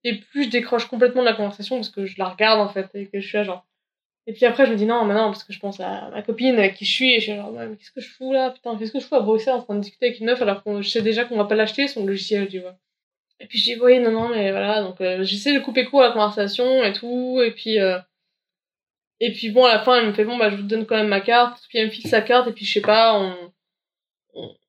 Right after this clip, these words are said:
on dérape un peu, et du coup, genre, sa main, elle touche vraiment la mienne, mais beaucoup trop, beaucoup trop. Et là, du coup, moi, j'ai l'intégralité de mon corps qui frictionne en mode,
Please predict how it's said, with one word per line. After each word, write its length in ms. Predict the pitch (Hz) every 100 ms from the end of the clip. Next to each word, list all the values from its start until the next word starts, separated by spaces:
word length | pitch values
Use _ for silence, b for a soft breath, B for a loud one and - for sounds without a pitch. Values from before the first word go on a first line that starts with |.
| _ _ _ _ _ _
on 220 | 214 208
dérape 360 | 208 214 214 214
un 120 | 208
peu, 260 | 202 254 254
et 40 |
du 160 | 214 208
coup, 100 | 226
genre, 200 | 220 202
sa 160 | - 208
main, 200 | 226 233
elle 100 | 226
touche 180 | 226
vraiment 360 | 214 214 220 214
la 80 | 208
mienne, 240 | 220 226
mais 80 | 208
beaucoup 360 | 190 214 214 233
trop, 360 | - 269 247 _ _ _ _ _
beaucoup 400 | 214 277 - 240
trop. 340 | - 202 196 _ _ _ _ _ -
Et 100 | 233
là, 200 | 247 247
du 200 | 214 208
coup, 120 | 247
moi, 160 | 240 226
j'ai 180 | 196
l'intégralité 640 | 208 226 226 233 220 220 226
de 60 |
mon 100 | 220
corps 260 | 220 233 233
qui 80 | 220
frictionne 360 | 202 226 254
en 100 | 240
mode, 80 | 202